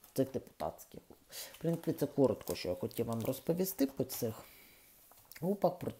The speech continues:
цю старту, так, політичного сезону. Так? І основне завдання, ще одне скажу, в них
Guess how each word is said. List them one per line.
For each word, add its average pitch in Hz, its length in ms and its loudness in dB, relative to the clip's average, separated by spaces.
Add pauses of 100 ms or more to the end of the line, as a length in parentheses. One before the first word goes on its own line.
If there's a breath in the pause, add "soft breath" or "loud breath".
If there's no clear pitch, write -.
цю 104 200 -4 (420)
старту, 175 800 4 (140)
так, 175 240 0
політичного 143 680 0
сезону. 139 600 -6 (360)
Так? 269 240 0 (540 loud breath)
І 147 280 0
основне 190 460 4
завдання, 175 480 6
ще 127 260 2
одне 113 240 2
скажу, 277 460 -2
в 202 60 0
них 233 220 2